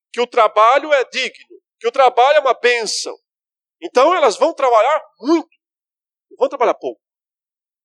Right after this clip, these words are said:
Então elas não vão sempre tentar diminuir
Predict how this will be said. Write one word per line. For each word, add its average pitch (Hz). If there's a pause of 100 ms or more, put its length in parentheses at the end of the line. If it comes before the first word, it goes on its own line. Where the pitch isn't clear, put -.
(760)
Então 208
elas 285
não 277
vão 320
sempre 311
tentar 277
diminuir 269